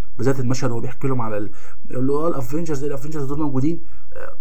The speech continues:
وبعد كده يقول له: "ايه هم الافنجرز؟" كان مشهد كوميدي جدًا في، في، في وقت، آه، في وقت يعني لو ود-، و-، وقت جد. وهنا بقى نيجي نتكلم ان هنا في مشهد كوميدي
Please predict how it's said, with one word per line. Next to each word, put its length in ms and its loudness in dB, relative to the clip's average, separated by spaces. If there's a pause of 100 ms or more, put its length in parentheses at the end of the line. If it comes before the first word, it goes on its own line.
وبعد 240 0
كده 140 0
يقول 140 2
له: 60 0
"ايه 140 0
هم 120 0
الافنجرز؟" 400 0
كان 220 0
مشهد 280 0
كوميدي 340 0
جدًا 300 0
في، 320 0
في، 260 0
في 160 0
وقت، 400 0 (420)
آه، 320 0
في 160 0
وقت 260 0
يعني 260 0
لو 120 0
ود-، 220 0
و-، 400 0
وقت 300 0
جد. 340 0
وهنا 680 0
بقى 180 0
نيجي 200 0
نتكلم 480 0
ان 160 0 (400)
هنا 140 2
في 120 0
مشهد 240 0
كوميدي 380 0